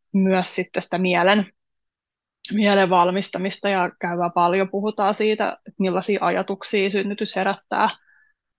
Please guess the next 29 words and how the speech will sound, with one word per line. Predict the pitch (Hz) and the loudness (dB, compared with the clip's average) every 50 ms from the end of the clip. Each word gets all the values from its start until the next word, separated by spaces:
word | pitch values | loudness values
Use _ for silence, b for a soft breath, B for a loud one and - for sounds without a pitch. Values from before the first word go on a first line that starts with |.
| _ _ _ _ _ _ _ _ _ _ _ _ _ _ _ _ _ _ _ _ _ _ _ _ _ _ _ _ _ _ _ _ _ _ _ _ _ - 247 | _ _ _ _ _ _ _ _ _ _ _ _ _ _ _ _ _ _ _ _ _ _ _ _ _ _ _ _ _ _ _ _ _ _ _ _ _ -2 0
herättää | 254 269 254 - - 220 208 202 196 | 0 0 0 0 0 2 4 4 4
odottajassa | 190 185 190 185 - _ - 190 190 190 185 180 - - - 190 180 | 4 4 2 2 0 _ 0 2 2 2 0 -2 -4 -6 -4 -2 -2
ja, | 180 180 175 175 170 170 165 156 - - _ _ _ _ _ - | 0 0 2 2 2 2 0 -2 -4 -8 _ _ _ _ _ -2
ja | 196 185 180 | 0 0 0
että | 170 - 185 | 0 0 -2
miten | 175 170 - 180 180 175 | -4 -2 -2 -2 -2 -2
siihen | - 175 180 175 | -2 -2 -2 -2
synnytykseen | 170 - 175 175 170 175 180 185 - - - - - 190 | -4 -4 -6 -6 -6 -6 -6 -8 -8 -8 -6 -6 -6 -6
sit | - 190 - - | -6 -10 -6 -2
vois | 190 185 175 185 196 190 - - - _ _ _ _ - | 0 2 2 2 2 2 0 -2 -4 _ _ _ _ -4
omaa | 302 196 185 180 180 180 170 | 0 0 2 2 2 2 2
mieltä | 175 175 180 180 180 190 190 208 202 | 0 0 0 2 2 0 0 -2 -2
ja | 208 208 | -4 -4
kehoa | 208 - 208 196 185 208 202 196 202 202 | -2 -2 -4 -2 -2 -2 -2 -2 -2 -2
valmistaa. | 220 208 208 208 220 220 226 226 - - - - - - 240 254 254 - _ _ _ _ _ - | 0 0 0 0 -2 -2 -4 -6 -6 -8 -6 -4 -2 0 0 0 -2 -2 _ _ _ _ _ -10
Ja | 190 | -4
siihen | - 214 196 196 202 202 | -2 0 0 0 0 0
on | 202 208 | -2 0
ollut | 214 220 226 226 226 - | 0 0 0 0 0 0
kyllä | - 226 214 226 | 0 0 2 2
iso, | 233 - 247 240 - - _ _ _ _ _ _ - | 2 2 0 0 -2 -4 _ _ _ _ _ _ -4
iso | 285 277 262 - 247 214 | -4 -2 0 0 2 2
apu | 208 202 - 190 180 | 2 2 0 -2 -4
se, | - 196 196 196 | -2 -2 -2 -2
että | 214 - - 254 | -4 -6 -6 -6
on, | 240 240 214 - _ _ _ _ _ _ _ _ _ _ _ _ _ _ - - | -4 -4 -6 -8 _ _ _ _ _ _ _ _ _ _ _ _ _ _ -10 -4
on | 196 196 196 | -2 -2 0
doula-koulutuksen | 190 190 190 190 196 185 - 208 208 208 220 226 226 233 - - - 240 | 0 0 0 -2 -2 -4 -4 -4 -4 -2 -2 -4 -4 -6 -6 -4 -4 -4
käynyt. | 240 247 240 240 240 226 226 240 277 269 | -2 -2 -2 0 0 -2 0 0 -2 -2